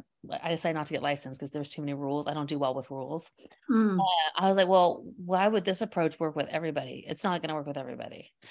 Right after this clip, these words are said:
Speaker 1: Then why would that one work with this one? It doesn't work." So I just kind of went through it, all of them, and just got trained things and just looked at it differently, 'cause you could, there's so many different lenses that you can look at.
Speaker 2: Very true.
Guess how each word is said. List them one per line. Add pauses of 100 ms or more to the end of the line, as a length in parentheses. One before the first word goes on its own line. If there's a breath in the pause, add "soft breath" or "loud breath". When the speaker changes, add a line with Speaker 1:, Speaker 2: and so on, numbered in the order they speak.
(200 soft breath)
Speaker 1:
Then
why
would
that
one
work
with
this
one?
It
doesn't
work."
So
I
just
kind
of
went
through
it,
all
of
them,
and
just
got
trained
things
and
just (180)
looked
at
it
differently,
'cause (500 loud breath)
you
could,
there's
so
many
different
lenses
that
you
can
look
at. (1400)
Speaker 2:
Very
true.